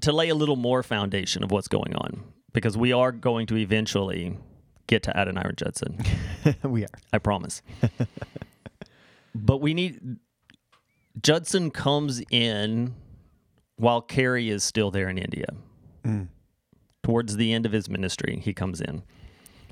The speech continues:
Speaker 1: I think it's worth understanding what's going on in India politically and economically.
Speaker 2: Mm.
Speaker 1: Uh,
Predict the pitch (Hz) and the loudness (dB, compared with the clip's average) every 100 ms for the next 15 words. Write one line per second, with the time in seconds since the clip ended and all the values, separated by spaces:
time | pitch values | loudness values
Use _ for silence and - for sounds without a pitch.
0 | - 113 120 170 185 202 147 143 131 - | 0 2 4 2 2 0 4 2 2 2
1 | 135 135 131 - - 120 117 113 113 98 | 2 2 0 0 0 2 2 0 0 4
2 | 113 - 120 104 101 98 95 95 - 98 | 2 2 2 2 0 -2 -2 -2 -2 -2
3 | 98 92 - 101 90 - - - - - | 0 0 0 -2 -2 -6 -6 -6 -12 -20
4 | _ _ - 107 - 98 - - - - | _ _ -2 0 0 -2 -4 -6 -8 -10
5 | - - - 117 110 95 90 - - _ | -10 -10 -4 -2 -2 -6 -12 -20 -20 _
6 | _ _ _ _ - 113 113 120 | _ _ _ _ 0 2 4 2